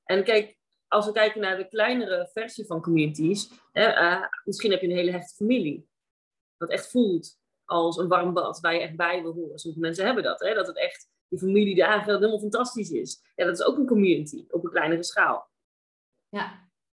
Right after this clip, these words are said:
Speaker 2: ik kan me daar helemaal niks bij voorstellen als ik jou ben.
Speaker 1: <laughs>
Speaker 2: Maar ik denk dat er sommige mensen zijn die dit misschien nu wel kunnen voorstellen. Bij mij is het helemaal blanco op dit moment.
Speaker 1: Ja.
Speaker 2: Ja. Maar ja, dus dat is inderdaad.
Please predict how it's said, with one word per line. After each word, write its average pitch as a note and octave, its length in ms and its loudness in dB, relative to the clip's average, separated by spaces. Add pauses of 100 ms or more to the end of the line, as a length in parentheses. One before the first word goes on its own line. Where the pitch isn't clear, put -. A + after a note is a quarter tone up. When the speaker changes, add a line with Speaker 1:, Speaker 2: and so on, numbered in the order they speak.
(120)
Speaker 2:
ik - 100 -18
kan A3+ 100 -6
me G#3+ 60 -2
daar G3+ 100 -2
helemaal B3 220 -4
niks C4+ 180 -6
bij A#3+ 120 -4
voorstellen A#3 440 0
als A3 100 0
ik G#3 80 -2
jou A3+ 220 0
ben. G#3+ 160 2
Speaker 1:
<laughs> C4 580 -6 (2000)
Speaker 2:
Maar A#3+ 200 0
ik B3 120 2
denk E4+ 180 4
dat G4+ 100 2
er - 60 -2
sommige G4+ 320 -2
mensen D4+ 240 2
zijn A#3 340 0
die A3+ 100 -2
dit A#3+ 160 -2
misschien A3+ 360 -4
nu A#3 140 0
wel G#3 180 0
kunnen G3 180 -6
voorstellen. F3+ 440 -6
Bij G3 80 -4
mij A3+ 240 -2
is A3+ 80 -6
het G#3 100 -10
helemaal G#3+ 320 -2
blanco G3+ 380 -4
op E3+ 80 -8
dit E3 140 -12
moment. D#3 380 -20 (1600)
Speaker 1:
Ja. F#3 280 2 (720)
Speaker 2:
Ja. B3 280 -4 (1120)
Maar A#3 320 2
ja, A3+ 220 4
dus C4 120 -4
dat D#4+ 200 0
is F4+ 60 -10
inderdaad. C4 640 -4